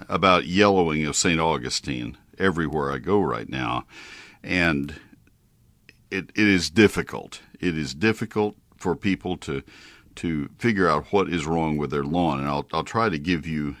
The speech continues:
a, uh, uh, kind of a one, two, three, four way to figure it out. A lot of it is, uh, determined by when it is happening.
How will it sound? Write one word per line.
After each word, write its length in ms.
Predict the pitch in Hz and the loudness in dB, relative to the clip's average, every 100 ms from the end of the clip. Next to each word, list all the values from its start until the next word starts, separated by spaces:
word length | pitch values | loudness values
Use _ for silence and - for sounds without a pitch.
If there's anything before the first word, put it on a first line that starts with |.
| - | -10
a, 380 | 80 73 73 73 | -8 -8 -8 -8
uh, 120 | 78 78 _ - - | -10 -14 _ -20 -16
uh, 140 | 85 - | -16 -14
kind 140 | - 92 | -8 -4
of 40 | |
a 80 | 71 | -4
one, 300 | 73 92 85 | 0 0 0
two, 200 | - 85 | -4 -10
three, 280 | - 85 82 | -8 -8 -8
four 480 | - 95 85 73 - - - _ | -6 -6 -2 -4 -6 -14 -20 _
way 140 | 90 85 | 0 0
to 100 | 76 | 0
figure 400 | - 78 71 67 | -4 -2 -2 -4
it 120 | 69 | -2
out. 320 | 76 - - - _ _ _ _ _ _ _ _ _ _ _ _ _ _ - - - - | -2 -4 -10 -20 _ _ _ _ _ _ _ _ _ _ _ _ _ _ -20 -20 -12 -4
A 80 | |
lot 340 | 87 92 117 135 | 0 6 6 6
of 120 | 147 | 2
it 240 | 143 - | -2 -2
is, 340 | 92 82 - - | -2 0 -2 -2
uh, 200 | 82 76 71 - 87 | -2 -2 -6 -14 -6
determined 600 | 90 - 110 107 104 85 | -6 0 4 4 4 4
by 180 | 80 80 - - | 2 2 -2 2
when 240 | 113 104 | 4 6
it 180 | 87 73 | 4 0
is 200 | 73 69 | -6 -4
happening. 480 | 92 67 58 58 | -2 -2 -4 -10